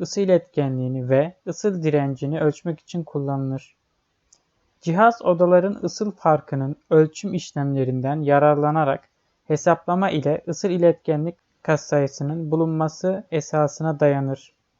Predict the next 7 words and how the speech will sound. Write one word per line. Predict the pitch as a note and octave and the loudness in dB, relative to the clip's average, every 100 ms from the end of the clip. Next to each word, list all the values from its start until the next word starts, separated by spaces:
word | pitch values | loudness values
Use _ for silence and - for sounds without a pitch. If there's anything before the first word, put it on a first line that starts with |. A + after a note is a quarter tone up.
| _ _ _ _ _ | _ _ _ _ _
Köpük, | - G3 F#3+ D#3+ - _ _ _ | 0 0 2 -4 -6 _ _ _
katı, | - E3+ - C#3+ C#3+ _ _ | 0 0 0 -4 -4 _ _
geleneksel | - D#3+ D#3 E3 D#3+ - F#3+ G3+ A3+ | 2 4 4 0 -2 0 2 2 -2
seramik, | - D#3 D3+ C#3 C#3 - _ _ _ _ | -4 2 2 2 -4 -12 _ _ _ _
metal | D#3+ D#3+ F#3+ F#3 F#3 | 0 2 4 4 2
polimer | E3 D#3+ D#3+ F3+ F3+ _ | 0 2 0 -2 -4 _
malzemelerin | D#3 D3 C#3+ C#3 C3+ B2+ C3 D#3 | 2 4 4 2 0 -2 -2 -4